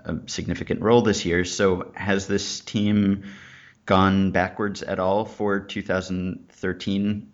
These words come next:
uh, alone, or has it managed to compensate for losing Shields, losing Davis,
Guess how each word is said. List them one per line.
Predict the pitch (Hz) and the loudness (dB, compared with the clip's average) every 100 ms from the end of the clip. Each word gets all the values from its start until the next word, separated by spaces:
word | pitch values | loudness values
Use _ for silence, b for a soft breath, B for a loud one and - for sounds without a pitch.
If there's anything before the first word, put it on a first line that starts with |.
| - | -6
uh, | 90 87 73 | -2 -2 -2
alone, | - 87 113 151 92 95 104 | -2 2 4 4 -2 -4 0
or | 98 | 0
has | 98 101 98 | 2 0 2
it | 98 - | 0 0
managed | 95 92 92 92 - - | -4 -2 -4 -6 -12 -12
to | - 92 92 92 92 90 | -6 -4 -2 -2 -2 -4
compensate | - 101 101 92 - 87 82 - - b b _ _ | -4 -4 0 -2 0 0 0 -2 -12 b b _ _
for | - 90 87 85 | -2 0 2 0
losing | 82 80 87 82 82 | -2 -4 -2 -2 -2
Shields, | - 80 80 78 - | -4 -2 -2 -4 -6
losing | 85 80 80 | -4 -2 -2
Davis, | 76 80 80 - - | 0 0 0 -2 -8